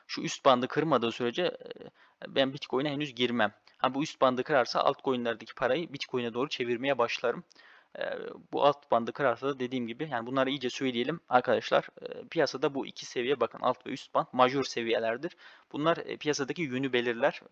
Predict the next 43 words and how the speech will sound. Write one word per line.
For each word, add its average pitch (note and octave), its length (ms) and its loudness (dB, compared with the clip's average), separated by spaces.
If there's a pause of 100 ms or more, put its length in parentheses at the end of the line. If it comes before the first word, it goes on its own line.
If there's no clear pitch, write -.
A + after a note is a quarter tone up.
E, G2+ 180 -12
ciddi D3+ 400 -6 (100)
önemli B2+ 320 -2
seviyeler. A#2 540 0 (680)
E, G#2 220 2
ve F3 300 6
tabii D3 340 2
önemli D#3 320 2
seviyelerin C3 480 4
kırılması C#3+ 440 -2
da D#3 40 -2
zor C#3+ 200 6
olur. C3 300 4
Çok - 220 -4
defa A#2 240 4
test - 280 -4
edilir A#2+ 440 -2
ama B2 180 4
kolay C3 280 4
kolay C#3+ 220 0
kırılmaz B2+ 460 -2
onu B2+ 140 -4
söyleyelim. A#2+ 480 -4 (520)
E, - 220 -2
genel D#3+ 340 4
gidişat C#3+ 460 -4
bu D#3 80 -8
şekilde. C#3+ 440 0 (500)
Arkadaşlar C#3+ 500 4
beni D#3+ 200 2
Telegram'dan D3 640 4
ve C#3+ 60 0
Twitter'dan C#3+ 480 0
takip B2+ 340 -2
edebilirsiniz. C3 560 -2
Orada B2+ 320 2
da C#3 80 2
güncel, C3 420 -2
e, - 260 -10
piyasadaki B2 420 -4
hareketleri C3 420 -2
sürekli B2+ 340 -6
değerlendiriyorum B2 760 2